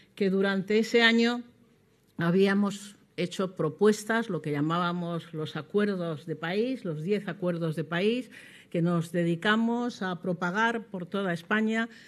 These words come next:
comprometiéndonos a que si llegábamos al Gobierno, esos acuerdos de país, donde entraba la revalorización de las pensiones, la lucha contra la pobreza infantil, la eliminación de la brecha de género, el ingreso mínimo vital,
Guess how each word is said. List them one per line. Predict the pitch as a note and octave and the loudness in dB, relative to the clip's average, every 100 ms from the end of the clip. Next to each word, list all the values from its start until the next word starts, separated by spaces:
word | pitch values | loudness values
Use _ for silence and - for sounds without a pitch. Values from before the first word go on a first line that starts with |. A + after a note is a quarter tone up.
| - - - | -20 -20 2
comprometiéndonos | A3+ G#3 A3+ A3 C4 C4 C4 C4+ C#4 - | 4 4 4 4 4 4 4 2 0 -2
a | |
que | G#3 G3 F3+ E3 | -2 -2 -2 -2
si | - | 0
llegábamos | F#3+ G#3+ A#3 A#3 G#3+ G#3 | 2 2 2 0 -2 -4
al | F#3 | -2
Gobierno, | F#3 F#3+ G3+ G#3 G3+ | 0 -2 -2 -4 -4
esos | G3 F3 | -6 -6
acuerdos | E3 G#3 G#3 G3 F#3 | -2 2 2 2 0
de | E3+ | -2
país, | E3 F3 G#3+ B3 B3+ B3 - - | 0 2 2 2 -2 -4 -10 -6
donde | D#3+ D3+ D#3 | -2 0 0
entraba | D3 F3 F3 F3 | 0 0 0 0
la | D#3 | -4
revalorización | D#3+ D#3 D#3+ D3 - D3 F3+ F#3 | -6 -6 -6 -8 -10 -8 -4 -2
de | F3 | 0
las | D3+ | -2
pensiones, | - C#3+ C#3 F#3+ G3 F#3+ | -4 -6 -2 -2 0 0
la | E3+ | -2
lucha | D#3+ F3+ F#3 | -2 -2 -4
contra | E3 E3+ E3+ D#3 | -4 -4 -4 -6
la | |
pobreza | D3 D#3 E3 E3 F3 | -4 -4 -4 -4 -6
infantil, | D#3+ D#3+ D#3+ F#3+ G3+ G3+ - - - | -6 -6 -4 -2 -2 -4 -10 -20 -4
la | F#3+ | -2
eliminación | F#3 F3 E3+ E3 G#3 F#3+ | 0 0 0 -2 -2 0
de | F3+ | 0
la | E3 E3 | 0 -2
brecha | D#3+ G3 F#3+ E3+ | 0 0 0 -2
de | E3+ | -2
género, | C#3 G#3 G#3+ G#3+ G#3+ G#3 - - - | -2 0 0 2 0 -2 -6 -14 -4
el | F3+ | 0
ingreso | F3 F3 G#3+ G#3 G#3 | 2 4 2 0 -2
mínimo | F#3 F3+ E3+ D#3+ | 0 0 0 -2
vital, | D#3 G#3 G#3+ | 0 0 0